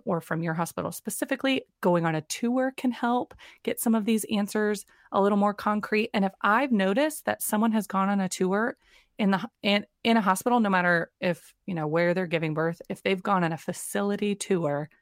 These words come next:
then, oh my gosh, I really need to show up because <laughs> they already have half the answers. We're not, we're not basic education today. We are advanced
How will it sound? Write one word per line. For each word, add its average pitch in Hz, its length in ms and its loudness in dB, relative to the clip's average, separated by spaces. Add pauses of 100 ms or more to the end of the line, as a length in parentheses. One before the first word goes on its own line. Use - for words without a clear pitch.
(640)
then, 175 460 2 (440)
oh 185 120 4
my 175 120 0
gosh, 165 240 0
I - 60 2
really 165 260 2
need 160 160 -2
to 160 40 0
show 156 300 0
up 147 220 -2 (100)
because 156 640 -2 (180)
<laughs> - 180 -16
they 185 180 2
already 180 220 2
have 156 240 0
half 156 240 -2
the - 120 -4
answers. 170 400 -4
We're 190 100 4
not, 185 280 2 (280)
we're 208 60 -2
not - 260 0
basic 190 420 2
education 160 540 -2
today. 151 280 -2
We 170 180 2
are 156 320 4
advanced 190 840 0